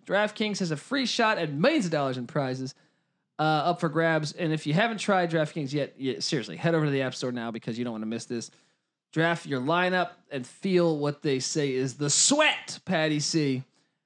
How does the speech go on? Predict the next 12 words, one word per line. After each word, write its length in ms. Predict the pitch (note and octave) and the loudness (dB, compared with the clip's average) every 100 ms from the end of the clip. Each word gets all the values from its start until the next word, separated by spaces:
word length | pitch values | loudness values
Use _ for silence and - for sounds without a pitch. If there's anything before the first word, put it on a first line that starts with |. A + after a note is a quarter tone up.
| _ _ - | _ _ 0
like 320 | E3+ D#3+ D#3+ | 2 2 2
never 260 | E3+ D#3 | 2 2
before. 420 | D#3 C3+ - E3 B2 | 2 0 0 0 0
Every 180 | C3 | -2
run, 360 | A#2+ B2+ C3 B2+ | -2 -2 -2 -4
pass, 480 | - C3+ B2+ B2+ - | -6 -4 -2 -2 -6
and 140 | A2+ | -10
catch 340 | - A3 G#3 D#3 | -2 0 2 0
means 320 | F3 G#3+ E3 | 0 2 2
more 400 | D#3 D3+ C#3+ - _ _ _ _ | 0 0 0 -6 _ _ _ _
with 200 | D3 C3+ | -4 -2
DraftKings. 560 | F#3+ F#3 D3 - C#2 | 0 0 0 -6 -12